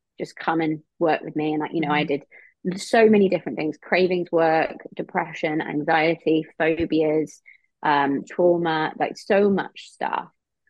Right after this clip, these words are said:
Speaker 1: And every single session,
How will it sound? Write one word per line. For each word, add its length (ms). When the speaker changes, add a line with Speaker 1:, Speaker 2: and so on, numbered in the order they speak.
Speaker 1:
And 120
every 460
single 420
session, 760